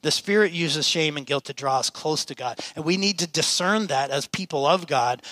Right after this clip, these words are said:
about what God is doing in our lives, remembering that he's a merciful God,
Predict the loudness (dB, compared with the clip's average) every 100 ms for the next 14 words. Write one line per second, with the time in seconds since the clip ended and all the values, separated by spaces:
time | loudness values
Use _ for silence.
0 | -8 2 2 2 -2 -4 -6 -8 -10 -4
1 | -4 -4 -10 -12 0 2 2 -2 -6 -2
2 | -2 -2 -4 -6 -8 -8 -10 0 2 2
3 | 0 -2 0 0 -2